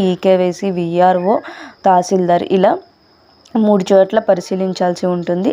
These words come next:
ఆ దశల పూర్తికి ఇరవై ఒక్క రోజుల సమయం అనేది పడుతుంది. ఈ క్రమంలో దరఖాస్తుల పురోగతిని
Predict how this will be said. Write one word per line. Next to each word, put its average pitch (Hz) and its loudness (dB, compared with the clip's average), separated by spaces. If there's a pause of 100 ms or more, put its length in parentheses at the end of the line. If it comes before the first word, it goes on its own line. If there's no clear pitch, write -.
ఆ 185 4
దశల 185 -2
పూర్తికి 190 -6
ఇరవై 180 2
ఒక్క 175 -2
రోజుల 180 0
సమయం 175 -4
అనేది 175 -2
పడుతుంది. 170 -2 (420)
ఈ 202 4
క్రమంలో 190 2
దరఖాస్తుల 196 0
పురోగతిని 185 -2